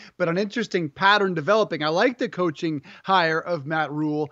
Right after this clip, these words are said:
an awful lot, 'cause he has some N F L experience, clearly is a turnaround expert and knows a thing or two about the offensive game. But the, the pattern that's developing here is find your guy,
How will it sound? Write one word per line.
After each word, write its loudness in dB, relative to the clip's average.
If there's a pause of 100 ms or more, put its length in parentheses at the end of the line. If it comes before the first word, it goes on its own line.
(160)
an 0
awful 2
lot, 4
'cause -6
he -4
has -2
some -8
N -4
F -6
L -4
experience, -4 (240)
clearly 4
is -2
a -2
turnaround 2
expert -2 (260)
and -4
knows 2
a -8
thing -6
or -4
two -4
about 0
the -2
offensive 0
game. 0
But -6
the, -12 (320)
the -6
pattern 0
that's -4
developing -2
here -6
is -12 (280)
find 0
your 4
guy, 4